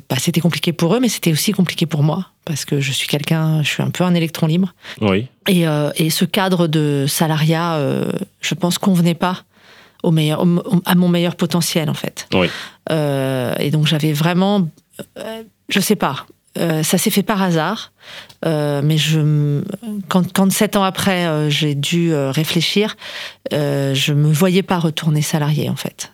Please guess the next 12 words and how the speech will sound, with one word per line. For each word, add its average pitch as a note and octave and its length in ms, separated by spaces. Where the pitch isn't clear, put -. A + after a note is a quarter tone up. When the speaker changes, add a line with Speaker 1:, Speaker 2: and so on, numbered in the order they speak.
Speaker 1:
Donc, - 120
Speaker 2:
D'accord. D3 200
Speaker 1:
euh, B2 360
au, F3+ 260
au-delà G3 240
du F3 100
mandat F3 360
prud'homme, F3+ 440
il D#3 80
fallait D#3+ 220
absolument E3+ 580
que, C#3+ 340